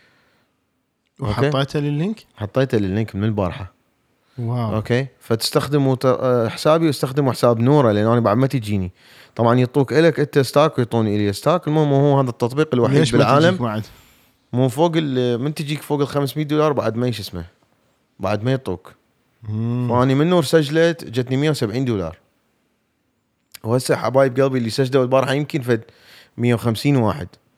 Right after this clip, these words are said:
Speaker 1: كل واحد جتني ستاكس أبو الخمس دولارات، أبو العشرة، أبو السبعة، أبو التسعة، قبطت الخمسمية مالتي. فاستخدموا الرابط مال، مال نورة. أوكي؟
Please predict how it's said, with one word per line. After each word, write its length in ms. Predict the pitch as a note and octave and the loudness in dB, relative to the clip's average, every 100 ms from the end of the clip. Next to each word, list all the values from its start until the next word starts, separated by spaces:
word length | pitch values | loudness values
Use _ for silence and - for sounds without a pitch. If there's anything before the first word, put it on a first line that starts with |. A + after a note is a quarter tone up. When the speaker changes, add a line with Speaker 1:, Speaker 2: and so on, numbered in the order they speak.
| _ _ _ _ _ _ _ | _ _ _ _ _ _ _
Speaker 1:
كل 140 | - | 0
واحد 300 | D3+ C3+ C3+ | 2 4 2
جتني 240 | B2 A#2+ A#2 | -2 -2 -4
ستاكس 360 | - A#2+ - | 0 0 0
أبو 120 | A2 G#2+ | -4 -4
الخمس 320 | A2+ A#2 G#2+ | -4 -6 -2
دولارات، 560 | G#2+ G#2 G#2 G2+ G2+ | -2 -2 -2 -4 -6
أبو 100 | F#2 | -6
العشرة، 420 | G2 G2+ - G#2 G2 | -4 -4 -4 -6 -4
أبو 100 | G2 | -6
السبعة، 460 | - G2+ G2+ G#2 | -4 -2 -2 -2
أبو 100 | G#2 | -6
التسعة، 500 | G#2 G#2+ - G2+ A#2+ | -8 -10 -10 -4 -6
قبطت 440 | - G#2 - A#2+ G2+ | -2 -4 0 -2 -2
الخمسمية 580 | F#2 G#2 F#2 - F#2+ | -10 -8 -8 -6 -6
مالتي. 300 | E2+ E2 - _ _ _ - - _ | -6 -10 -14 _ _ _ -20 -20 _
فاستخدموا 680 | - A#2 - E3 C#3+ D3+ B2+ | -2 -2 0 -2 -2 -2 0
الرابط 600 | A#2 A2 G#2+ A#2+ A#2+ A2 | 0 0 2 0 0 -4
مال، 560 | G2+ G2+ G2 F#2+ F2 E2+ | -2 -2 -2 -4 -6 -4
مال 260 | G2 G#2+ | -2 0
نورة. 280 | A#2 A2+ F2+ - _ _ _ _ _ _ _ G2+ | 2 0 -2 -8 _ _ _ _ _ _ _ -8
أوكي؟ 320 | F#2+ B2 | -4 -4